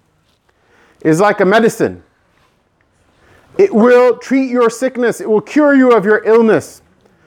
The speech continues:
only when administered at the proper dose. If you take, you have a headache and you take an entire Costco bottle of Tylenol and down it all at once,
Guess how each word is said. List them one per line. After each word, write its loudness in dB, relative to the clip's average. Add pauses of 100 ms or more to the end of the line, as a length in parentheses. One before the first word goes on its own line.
(720)
only 4
when 0
administered -2
at -6
the -4
proper 0
dose. -2 (1040)
If 0
you 4
take, 0
you -2
have 2
a 2
headache 0
and -2
you -2
take -4 (100)
an -2
entire 2
Costco 0
bottle 2
of -4
Tylenol -2
and -8
down 2
it 2
all 2
at -2
once, -4